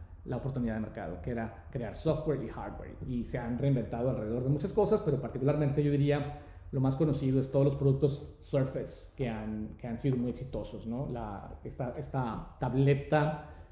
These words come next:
híbrida entre tableta y, y laptop, que yo creo que han hecho muy bien, y luego también hay un montón de, de otros productos relacionados con Surface que, que, que les ha ido muy bien, y, y digamos que Microsoft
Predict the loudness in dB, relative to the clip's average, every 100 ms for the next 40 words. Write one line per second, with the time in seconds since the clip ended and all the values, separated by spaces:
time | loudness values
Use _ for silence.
0 | -10 -6 -4 0 4 8 8 6 2 0
1 | 0 -2 0 0 0 -2 -6 -6 -6 -2
2 | -2 0 -4 -2 -2 -2 -2 -4 -4 -4
3 | -2 -2 0 0 0 -2 -2 0 2 0
4 | -2 -12 -6 -2 0 2 0 -2 -6 4
5 | 6 6 4 4 4 4 2 0 -8 -18
6 | -10 -4 0 0 2 2 2 4 2 2
7 | 0 0 -2 -2 -2 -2 -4 -6 -4 -4
8 | -4 -6 -6 -6 -8 -12 -10 -6 -6 -6
9 | -8 -4 -2 -2 0 4 4 6 4 4
10 | 2 2 4 2 2 2 0 -6 -14 -12
11 | -6 0 2 2 2 4 4 2 0